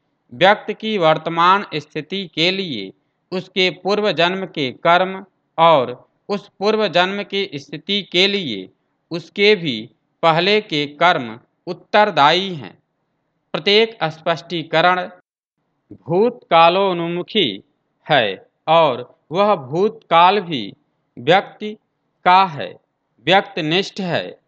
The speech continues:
और व्यक्ति केंद्रित है। ऐसी स्थिति में प्रोफेसर बंदिष्टे एक सुझाव देते हैं कि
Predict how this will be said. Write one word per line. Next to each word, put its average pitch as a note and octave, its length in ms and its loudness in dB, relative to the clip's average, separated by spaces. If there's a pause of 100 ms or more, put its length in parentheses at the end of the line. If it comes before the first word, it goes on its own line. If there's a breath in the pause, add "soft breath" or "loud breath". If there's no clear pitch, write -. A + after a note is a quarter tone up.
(180)
और D3+ 480 4 (140)
व्यक्ति G3+ 380 0
केंद्रित E3 600 0
है। G2+ 340 -10 (500)
ऐसी F3+ 520 0
स्थिति D#3 500 -4
में A2 300 -4 (320)
प्रोफेसर F3+ 800 0 (160)
बंदिष्टे E3+ 960 -2 (220)
एक A3 380 2
सुझाव E3 500 2
देते D#3+ 460 -4
हैं E3+ 380 -4
कि G2 260 -12